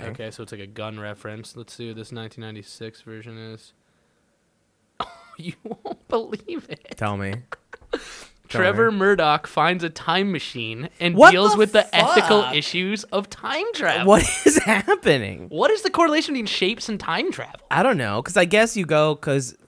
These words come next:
Speaker 2: well, I mean, I guess what I will say is that, 'cause, I mean, like, for a triangle and for a circle, I mean, 'cause it's like one point connects to the other.
Speaker 1: Yeah, well,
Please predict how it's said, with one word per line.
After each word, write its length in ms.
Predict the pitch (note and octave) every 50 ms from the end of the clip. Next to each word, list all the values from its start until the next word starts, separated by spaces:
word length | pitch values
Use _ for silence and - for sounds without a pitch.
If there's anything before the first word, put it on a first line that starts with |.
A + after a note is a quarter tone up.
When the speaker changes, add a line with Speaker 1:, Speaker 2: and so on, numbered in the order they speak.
| _ _ _ _ _ _ _ _ _ _ _ _ _ _ _ _ _ _ _ _ _ _ _ _ - A#3+ - _ _ _ _ _ _ _
Speaker 2:
well, 160 | - F#3+ G#3+
I 40 | G#3
mean, 140 | G3 G3+ G3+
I 80 | F3+ F#3
guess 180 | F#3 A3 -
what 120 | G3 F#3 F3+
I 40 |
will 60 | F3 F3
say 160 | - F#3+ D3
is 120 | D3 C#3+
that, 300 | E3 C#3+ B2 - - -
'cause, 140 | - F3+ E3+
I 40 | E3+
mean, 180 | D#3 C#3 B2+ A#2+
like, 140 | - C#3+ C3
for 100 | - E3+
a 20 | E3
triangle 760 | - - C3+ C#3+ D#3+ D#3+ C#3+ C3 A#2 A2+ A2+ A2 A2 G#2+ A2
and 80 | A2+ A2+
for 120 | B2+ A2+
a 40 | G#2+
circle, 220 | - - B2 A#2+ B2
I 40 |
mean, 100 | A#2+ A#2
'cause 220 | G#2+ B2 A#2 G2+ G2
it's 180 | F2+ G#2 -
like 160 | B2+ G#2+ F#2+ -
one 240 | G#2+ A2 A2 A2
point 300 | G#2+ - A2 G#2+ G#2 F#2+
connects 400 | - A#2+ A2 G#2 G2 - - -
to 260 | - F#2+ F2 F2+ F#2 - _ _ _ -
the 180 | G2 F#2+ F#2+ G#2
other. 380 | B2+ D3+ B2 G2 F#2 G2 - -
Speaker 1:
Yeah, 420 | - B3+ C4 G#3 D#3 B2+ A#2+ A#2 - - -
well, 100 | G3